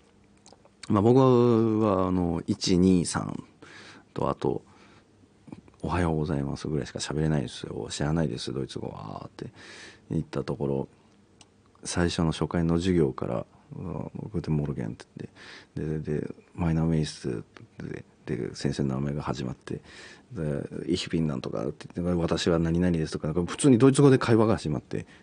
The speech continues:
もう何言ってるか全く分からなかったんですけど、まあ、あの、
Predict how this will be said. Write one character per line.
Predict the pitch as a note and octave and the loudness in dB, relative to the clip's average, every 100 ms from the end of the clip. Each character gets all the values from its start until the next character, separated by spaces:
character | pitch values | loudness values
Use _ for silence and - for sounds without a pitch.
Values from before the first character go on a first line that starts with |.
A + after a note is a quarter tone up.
| - | -2
も | E2+ E2 | 2 4
う | |
何 | F2+ A#2 E3 | 6 8 10
言 | F3+ C3 | 10 8
っ | |
て | - | 4
る | D#2 | -6
か | - | -2
全 | D#2 D2+ | -2 -2
く | - D#2 | -4 -2
分 | F2+ E2 | 0 0
か | F#2+ | 2
ら | F2+ | 2
な | D#2 | 0
か | - | -4
っ | |
た | - | -8
ん | C2 C2 | -8 -8
で | |
す | - | -8
け | C#2+ | -10
ど、 | C2+ - - - - - | -10 -14 -18 -18 -18 -2
ま | G#2+ G#2+ | 2 4
あ、 | F#2 | 6
あ | |
の、 | F2 F2 E2 D#2+ D#2 D2 D2 - | 4 4 2 0 0 0 -2 -4